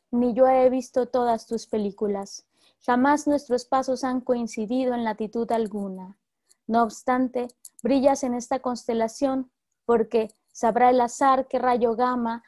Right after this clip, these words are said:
alteró el genoma de sus margaritas? Conocí tu fisonomía antes de saberte,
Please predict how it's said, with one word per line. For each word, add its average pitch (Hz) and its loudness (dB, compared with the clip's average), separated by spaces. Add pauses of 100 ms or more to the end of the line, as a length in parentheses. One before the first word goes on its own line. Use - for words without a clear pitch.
(140)
alteró 240 2
el 254 2
genoma 247 0
de 233 0
sus 226 -6
margaritas? 220 -4 (360)
Conocí 247 2
tu 302 -4
fisonomía 240 -4 (300)
antes 254 2
de 262 2
saberte, 214 -4